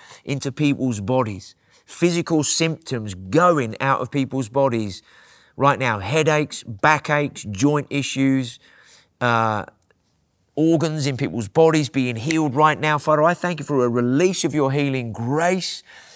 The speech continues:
into people's chest, into people's lungs, uh, into digestive systems now, into, into bones, into muscles. Father, I thank you for your healing grace being released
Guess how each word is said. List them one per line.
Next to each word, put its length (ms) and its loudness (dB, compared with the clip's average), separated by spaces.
into 260 -2
people's 460 -4
chest, 640 2
into 200 -6
people's 380 -2
lungs, 680 0
uh, 200 2
into 240 -6
digestive 920 -2
systems 640 -6
now, 440 0
into, 560 0
into 540 0
bones, 880 0
into 320 -4
muscles. 760 2
Father, 260 6
I 80 6
thank 220 2
you 60 -6
for 80 -4
your 180 4
healing 440 0
grace 560 4
being 300 -2
released 560 0